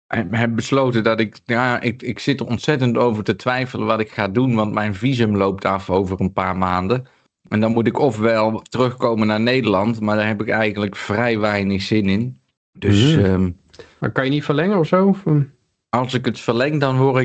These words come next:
Speaker 1: ik permanent Servische inwoner. En daarmee verlies ik dan mijn Nederlands paspoort.
Speaker 2: Hmm. Dan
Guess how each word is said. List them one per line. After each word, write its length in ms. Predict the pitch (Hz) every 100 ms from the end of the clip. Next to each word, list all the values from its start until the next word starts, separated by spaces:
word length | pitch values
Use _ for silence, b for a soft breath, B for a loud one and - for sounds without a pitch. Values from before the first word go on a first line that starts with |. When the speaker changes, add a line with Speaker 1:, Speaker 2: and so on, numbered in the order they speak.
| 127
Speaker 1:
ik 80 | 107 104 98
permanent 760 | - 135 120 123 127 127 123 - -
Servische 640 | - - 131 117 117 107 113
inwoner. 640 | 127 127 107 92 85 - -
En 160 | 101
daarmee 400 | 98 101 101 101
verlies 300 | 95 98 104
ik 120 | 104
dan 160 | 95 101
mijn 160 | 98 95
Nederlands 420 | 101 98 98 98
paspoort. 640 | 110 107 - 78 73 _ _ _ _
Speaker 2:
Hmm. 220 | - 127
Dan 100 | 113